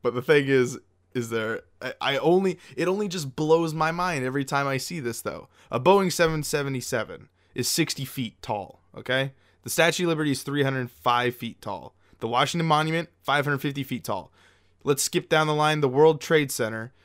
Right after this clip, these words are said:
is seventeen hundred and seventy-six feet.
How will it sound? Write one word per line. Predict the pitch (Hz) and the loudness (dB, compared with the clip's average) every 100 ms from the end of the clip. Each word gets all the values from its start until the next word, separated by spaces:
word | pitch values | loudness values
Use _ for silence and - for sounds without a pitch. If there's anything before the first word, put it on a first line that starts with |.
| _ | _
is | 123 117 | -6 -4
seventeen | - 151 147 139 - 143 139 | 2 2 2 -4 -4 -4 -2
hundred | 127 127 127 123 120 117 _ _ _ _ _ _ _ _ _ | -2 -2 0 -2 -4 -10 _ _ _ _ _ _ _ _ _
and | 120 | -10
seventy-six | - 120 113 113 - | -4 -4 -4 -8 -10
feet. | - - - | -12 -16 -18